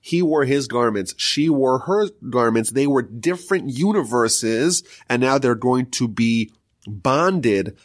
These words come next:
under one identity. They're going to be fused together to become one. In addition, we're told here in verse three that the boss, the owner of the Jewish slave, is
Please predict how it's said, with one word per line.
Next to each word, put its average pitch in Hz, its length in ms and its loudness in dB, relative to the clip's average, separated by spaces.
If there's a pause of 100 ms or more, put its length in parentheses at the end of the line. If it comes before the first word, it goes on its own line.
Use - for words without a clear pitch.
under 123 460 0
one 127 680 0
identity. 123 800 0 (140)
They're 120 140 -2
going 123 180 2
to 117 80 -8
be 107 140 -4
fused 147 680 -2
together 127 640 0 (220)
to 170 560 0 (220)
become 110 640 0 (260)
one. 87 600 -2 (840)
In 147 80 2
addition, 190 320 2
we're 131 80 4
told 117 280 0
here 117 100 0
in 101 80 2
verse 107 300 -2
three 120 460 0 (200)
that 117 240 0
the 123 120 0
boss, 123 520 0
the 110 200 -4
owner 147 500 0 (260)
of 107 360 0
the 113 260 0
Jewish 131 320 0
slave, 175 480 2
is 120 100 0